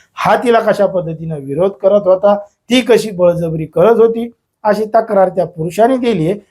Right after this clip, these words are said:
आणि त्या आधारे आपण हा व्हिडिओ बनवलेला आहे. मग आता खरंच अशा पद्धतीने ती महिला त्याच्यासोबत जबरदस्ती करत होती का, तीच त्याला फिरवत होती का, या पुरुषाचा त्याच्यामध्ये किती सहभाग आहे, हे सगळं आता पोलीस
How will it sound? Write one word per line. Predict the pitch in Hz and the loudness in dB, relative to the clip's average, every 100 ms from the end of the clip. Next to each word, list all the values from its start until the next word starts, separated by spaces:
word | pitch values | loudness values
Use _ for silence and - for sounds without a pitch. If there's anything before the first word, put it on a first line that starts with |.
| _ - | _ -6
आणि | 160 | -6
त्या | 160 240 262 | -2 2 4
आधारे | 202 170 165 | 2 0 -2
आपण | 160 160 147 | -2 -4 -10
हा | 127 | -10
व्हिडिओ | 139 139 147 | -12 -8 -8
बनवलेला | 135 139 139 156 175 175 | -8 -12 -10 -6 0 2
आहे. | 156 180 - _ _ _ _ | 2 -2 -8 _ _ _ _
मग | 220 247 | 0 2
आता | 247 160 | 2 0
खरंच | - 202 247 | 2 2 4
अशा | 247 226 233 | 2 4 2
पद्धतीने | 214 190 196 208 208 | 0 -2 -4 -4 -6
ती | 208 196 | -6 -6
महिला | 185 160 180 | 0 0 0
त्याच्यासोबत | 185 180 185 180 180 180 | 0 -2 -2 -2 -2 0
जबरदस्ती | 175 175 170 170 254 190 180 - _ _ _ | 0 0 0 -4 -10 -12 -12 -14 _ _ _
करत | 160 202 | 2 2
होती | 175 185 202 | 2 0 0
का, | 202 196 190 | 0 2 2
तीच | 190 165 175 - | 0 -8 -6 0
त्याला | 185 180 | 2 0
फिरवत | 151 156 175 175 | -2 -2 -2 -2
होती | 147 208 | -4 -2
का, | 208 202 202 - _ - | 2 2 0 -6 _ 0
या | 180 | 0
पुरुषाचा | 127 160 165 202 196 190 | 0 -2 0 2 2 2
त्याच्यामध्ये | 196 190 190 185 | 2 0 0 -2
किती | 185 165 180 | -6 -8 -10
सहभाग | 180 175 175 185 180 | -2 2 4 4 2
आहे, | 180 175 185 | 4 4 2
हे | - - _ _ 208 | 0 -16 _ _ -10
सगळं | 208 240 233 277 | -2 0 2 4
आता | 247 226 | 4 2
पोलीस | 226 208 180 175 | -2 -4 -8 -8